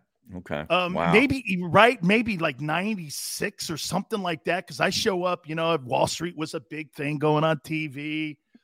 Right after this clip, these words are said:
Speaker 2: You know, hey, that guy Michael Milken worked for that company,
Speaker 1: That's
Speaker 2: too,
Speaker 1: right.
Speaker 2: at one time.
Speaker 1: That's right. Wow, I didn't know that, man. I learn
Speaker 2: Yeah,
Speaker 1: something
Speaker 2: yeah.
Speaker 1: new every day I work with you.
Speaker 2: Yeah.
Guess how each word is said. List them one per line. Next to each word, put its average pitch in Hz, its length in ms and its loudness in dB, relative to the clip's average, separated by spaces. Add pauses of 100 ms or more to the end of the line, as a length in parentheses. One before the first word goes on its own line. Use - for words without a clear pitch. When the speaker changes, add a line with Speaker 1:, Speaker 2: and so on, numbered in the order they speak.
(500)
Speaker 2:
You 160 120 -2
know, 160 240 4
hey, 240 200 6
that 190 200 6
guy 226 120 6
Michael 180 340 6
Milken 160 420 2
worked 135 220 -8
for 135 80 -12
that 131 180 -10
company, 135 280 -6
Speaker 1:
That's 123 120 -8
Speaker 2:
too, 98 60 0
Speaker 1:
right. 101 180 4
Speaker 2:
at - 80 -6
one 131 140 -10
time. 135 180 -4
Speaker 1:
That's 127 120 -6
right. 92 280 -4 (960)
Wow, 80 380 -6
I 85 100 -2
didn't 117 160 0
know 110 180 4
that, 73 280 0
man. 69 280 -10
I 73 100 -8
learn 123 220 2
Speaker 2:
Yeah, 147 80 0
Speaker 1:
something 147 220 0
Speaker 2:
yeah. 151 120 2
Speaker 1:
new 113 180 2
every 104 200 2
day 104 260 0
I 82 100 2
work 78 260 -6
with 80 180 -10
you. 76 200 -6 (360)
Speaker 2:
Yeah. 160 320 2